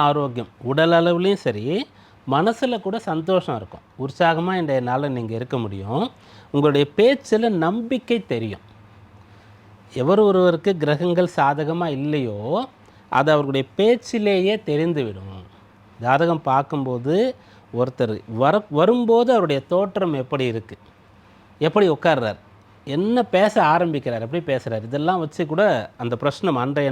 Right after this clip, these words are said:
நாள் அவருக்கு எப்படி இருக்கு அப்படின்றத நம்ம எடுத்துடலாம். அதை வச்சும் பலன் சொல்லலாம்.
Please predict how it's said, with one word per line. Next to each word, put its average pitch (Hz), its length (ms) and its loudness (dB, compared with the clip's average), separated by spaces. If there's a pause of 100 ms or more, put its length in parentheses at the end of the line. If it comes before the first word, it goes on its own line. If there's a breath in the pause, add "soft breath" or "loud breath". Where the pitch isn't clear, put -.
நாள் 196 180 2
அவருக்கு 131 260 -4
எப்படி 139 240 -4
இருக்கு 110 280 -8 (520 soft breath)
அப்படின்றத 123 460 -4
நம்ம 110 220 -6
எடுத்துடலாம். 110 600 -4 (520 loud breath)
அதை 131 180 0
வச்சும் 185 360 -2
பலன் 131 300 -2
சொல்லலாம். 95 340 -10